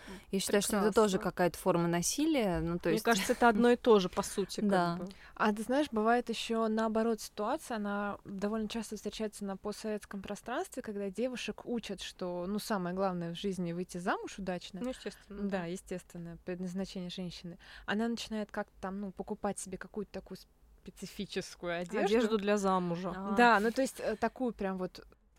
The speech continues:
Speaker 1: есть в такой
Speaker 3: одежду
Speaker 1: одежде потом
Speaker 3: самки.
Speaker 1: всё складывается, да?
Speaker 3: <laughs> Да.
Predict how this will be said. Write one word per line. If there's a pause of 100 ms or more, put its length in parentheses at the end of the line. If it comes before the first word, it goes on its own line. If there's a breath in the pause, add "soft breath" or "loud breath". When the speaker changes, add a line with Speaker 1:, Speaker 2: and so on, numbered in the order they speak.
(180)
Speaker 1:
есть
в
такой
Speaker 3:
одежду
Speaker 1:
одежде
потом (200)
Speaker 3:
самки.
Speaker 1:
всё
складывается,
да?
Speaker 3:
<laughs>
Да.